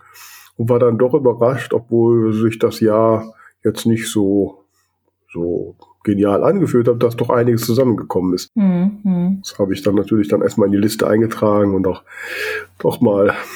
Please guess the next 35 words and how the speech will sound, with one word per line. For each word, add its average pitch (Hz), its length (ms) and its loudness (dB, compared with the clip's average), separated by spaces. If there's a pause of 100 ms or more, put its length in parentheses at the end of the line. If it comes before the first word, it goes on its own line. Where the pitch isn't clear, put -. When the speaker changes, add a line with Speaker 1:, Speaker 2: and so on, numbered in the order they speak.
(260)
Speaker 1:
ein 98 180 0
Fazit 110 480 -2
für 107 140 0
mich 110 200 0
geschrieben, 110 680 0 (380)
beziehungsweise 98 440 0
auch 95 120 0
für - 180 -4
die, 95 200 -2
die 92 100 -2
meinen 95 220 0
Blog 107 200 -2
lesen. 98 400 -2 (300)
Speaker 2:
Mhm. 185 480 0 (580)
Speaker 1:
Ähm, 123 460 2
vielleicht 101 720 -2
motiviere 104 500 0
ich - 80 -4
ja 101 100 2
die 95 140 0
einen, 98 320 0 (240)
den 98 240 0
einen 98 380 2
oder 95 580 -2
anderen, 95 500 0 (260)
wenn 101 140 0
er 98 100 4
in 98 100 0
meine 101 240 2
Liste 95 340 -2
guckt, - 320 -6
dass 92 220 -12
ihm 92 200 -8
bewusst 101 400 -4
wird, 101 300 -4